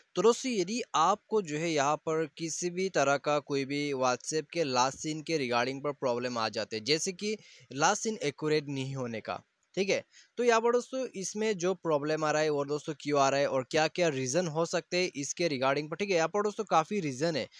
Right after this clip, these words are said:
मैं आपको वीडियो शुरू होने के बाद बताऊँगा, ठीक है। क्यों यहाँ पर WhatsApp जो, अ, लास्ट सीन है WhatsApp का वो एक्यूरेट नहीं होते,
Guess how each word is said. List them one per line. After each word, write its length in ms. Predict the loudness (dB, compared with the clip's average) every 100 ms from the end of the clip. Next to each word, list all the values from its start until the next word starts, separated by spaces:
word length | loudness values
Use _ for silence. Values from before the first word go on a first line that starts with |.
| -10 2
मैं 100 | 4
आपको 260 | 4 2
वीडियो 240 | 0 0 -2
शुरू 220 | -2 -2
होने 160 | 0 0
के 100 | 0
बाद 140 | 0 0
बताऊँगा, 380 | -4 -2 -4
ठीक 160 | -2 0
है। 80 | 0
क्यों 300 | 0 -2 -2 -6 -20 -20 _
यहाँ 220 | 0 0
पर 220 | 2 2 4
WhatsApp 580 | 4 2 -2 -2 -4 -2
जो, 240 | 2 4
अ, 460 | 2 0 0 -2 -4
लास्ट 300 | 2 2 2
सीन 120 | -2 -2
है 60 |
WhatsApp 400 | 0 0 -2 -8 -4
का 100 | -2
वो 180 | 0 0 -2
एक्यूरेट 500 | -6 -2 0 -2 -8 -12
नहीं 340 | -6 -4 0
होते, 340 | 0 0 -8